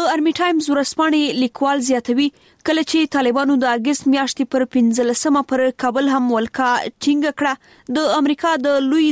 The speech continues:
درستیزانو د کمیټې مشر جنرال مارک میلي په پینټاګون کې یو کنفرانس ته وویل، هیڅ چا فکر نه کاوه چې افغانستان به په دا ډول له لاسه ووځي او په یولس ورځو کې به یې پوځ هم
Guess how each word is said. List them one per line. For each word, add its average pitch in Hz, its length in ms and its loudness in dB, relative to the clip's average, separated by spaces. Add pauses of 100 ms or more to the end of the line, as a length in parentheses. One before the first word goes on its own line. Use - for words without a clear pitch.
(120)
درستیزانو 254 720 0
د 247 100 2 (160)
کمیټې 233 480 0
مشر 269 320 0 (180)
جنرال 240 540 0 (160)
مارک 226 380 -2
میلي 247 260 0 (100)
په 247 300 0
پینټاګون 262 640 0
کې 277 100 0 (140)
یو 233 180 2 (140)
کنفرانس 233 580 -2
ته 254 80 0
وویل، 294 240 0 (640)
هیڅ - 240 -2 (160)
چا 294 140 2 (320)
فکر 262 320 0
نه 294 180 0
کاوه 226 240 0
چې 240 160 -2 (220)
افغانستان 220 720 0
به 247 160 2 (140)
په 220 340 0
دا 254 80 2 (140)
ډول 233 240 0
له 220 100 -2
لاسه 233 400 -2
ووځي 220 680 -2 (380)
او 233 160 0
په 233 220 0
یولس 269 440 0
ورځو 277 380 0
کې 277 140 -4 (100)
به 254 80 0
یې 247 60 0 (180)
پوځ 262 180 0 (140)
هم 247 180 -2